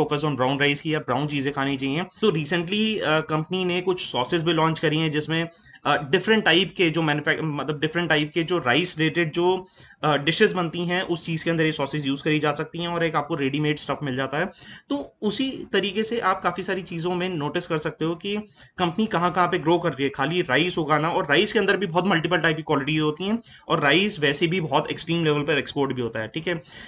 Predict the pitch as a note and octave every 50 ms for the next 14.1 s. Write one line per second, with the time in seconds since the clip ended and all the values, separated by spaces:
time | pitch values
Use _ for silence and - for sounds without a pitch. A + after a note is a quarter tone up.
0 | - - - - G3 F#3+ B3+ A#3+ A#3 A3 G3+ G3 G3+ G#3+ F#3+ F3+ G3+ F#3+ F#3 F#3+
1 | F#3+ G3 G#3 G#3+ - - - _ _ _ - F#3 F#3 F#3 F3+ G3 A3 A3+ A3 A3
2 | - G#3+ A3+ A#3 A#3+ B3 - - - - C#3+ D3+ D3+ D3+ D3+ D3 C#3 C3 B2+ -
3 | _ _ _ _ _ _ _ _ _ _ _ - - - - D3 E3 G#3 A#3 A3
4 | - - G3 G3+ G#3+ F3+ F3+ E3+ D3+ D3+ D3 F#3 G3 F#3+ D#3+ F3 D3+ B2 C#3 E3+
5 | E3 F3+ E3+ D#3+ C#3+ D3+ D3 C#3 - D3+ C#3+ C#3 C3 D3 D#3 D#3 D3+ C3+ C#3 D3+
6 | F3+ E3+ - F3 D#3 D#3+ D#3 E3+ E3+ F3+ E3+ C#3+ D#3 E3 D#3+ D3+ C#3+ C#3+ D3 D#3
7 | D#3 E3 D3+ C#3+ D3 D3+ D3+ D3 C#3+ - D#3 D#3 C#3+ D3+ D3 D3+ D3 D3+ D3+ E3+
8 | F#3+ G#3+ - - - F#3 G3+ A#3 B3 G3+ - - C3+ D3 C#3+ D3 D3+ - C#3 -
9 | - - F3 E3 E3+ F#3+ G3+ G3 - - F3+ D#3+ - F3+ F3+ F#3+ F3+ D3+ D3+ E3+
10 | E3 - F3+ D#3+ D#3+ D3+ - E3 E3 D#3+ F3+ F#3 F3+ E3+ E3 E3 C3+ A#2 A#2+ -
11 | D3 D3+ - D3+ C3 C3 C3 - D3+ C3+ C#3+ C3 C3+ C3+ D#3 D3+ - - C3+ C#3+
12 | D3 D3 C#3 C3 B2 C3+ C#3+ D#3 E3+ E3 C#3 C3 D3 D#3 D3+ D3+ C3 B2 C3 D#3
13 | D#3+ D3+ - - D3+ - C#3+ - C#3 D3 E3 D#3 E3+ E3+ E3+ F3 D#3+ D#3+ - E3+
14 | F#3+ A3